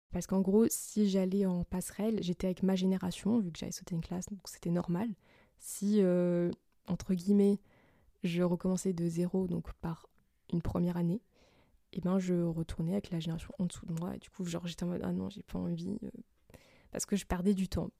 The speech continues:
Mais en vrai, c'est pas comme ça qu'il faut le voir, hein. Faut, c'est pas du tout une perte de temps de recommencer à zéro. C'est, au contraire, c'est bénéfique. Et c'est ce que je me suis rendu compte quand j'ai été prise, du coup, directement en deuxième année du B U T. Euh, du coup, moi, c'était un B U T M M I. Donc, métier du multimédia et de l'internet,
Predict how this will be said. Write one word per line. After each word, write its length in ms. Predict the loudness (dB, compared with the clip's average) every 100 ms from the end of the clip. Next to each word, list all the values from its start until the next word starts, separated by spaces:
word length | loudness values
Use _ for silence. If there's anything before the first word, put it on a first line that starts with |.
| _ _ -8
Mais 200 | -2 0
en 60 | 0
vrai, 100 | -2
c'est 120 | -4
pas 80 | -4
comme 100 | -4
ça 120 | -4
qu'il 120 | -6 -6
faut 120 | -6
le 60 |
voir, 280 | -2 -2 -2
hein. 180 | -6 -10 -16 _
Faut, 140 | -18 -14
c'est 160 | -10 -8
pas 260 | -6 -4 -4
du 140 | -6
tout 140 | -4
une 80 | -4
perte 200 | -2 -4
de 120 | -6
temps 260 | -4 -2 -2
de 100 | -2
recommencer 460 | -6 -4 -4 -4 -6
à 40 |
zéro. 320 | -6 -2 -2
C'est, 140 | -2 -10
au 60 |
contraire, 380 | -8 -8 -6 -8
c'est 160 | -10 -8
bénéfique. 600 | -6 -4 -4 -8 -8 -18 -20 -20 -20 -10
Et 40 | -6
c'est 140 | -4
ce 80 | -4
que 80 | -2
je 80 | -4
me 60 |
suis 120 | -4
rendu 180 | -6 -4
compte 200 | -2 -2 -2
quand 320 | -6 -6 -10 -16 -12
j'ai 180 | -6 -6
été 200 | -4 -6
prise, 300 | -4 -4 -6
du 120 | -10
coup, 180 | -8 -8
directement 380 | -8 -6 -4 -4 -4
en 80 | -2
deuxième 320 | 2 2 2
année 280 | 2 0 -2 _ _ _ _
du 180 | -10 -8
B 80 | -4
U 160 | -4 -4
T. 280 | -2 -2
Euh, 80 | -2
du 140 | -6 -6
coup, 120 | -4
moi, 100 | -4
c'était 180 | -6 -6
un 80 |
B 60 | -4
U 100 | -4
T 140 | -6 -4
M 140 | -2
M 140 | -2
I. 120 | -4 -6 -4
Donc, 200 | -4 0
métier 220 | -2 -2
du 140 | -2 -2
multimédia 460 | -2 -4 -4 -4
et 20 |
de 60 | -6
l'internet, 540 | -8 -8 -10 -12 -16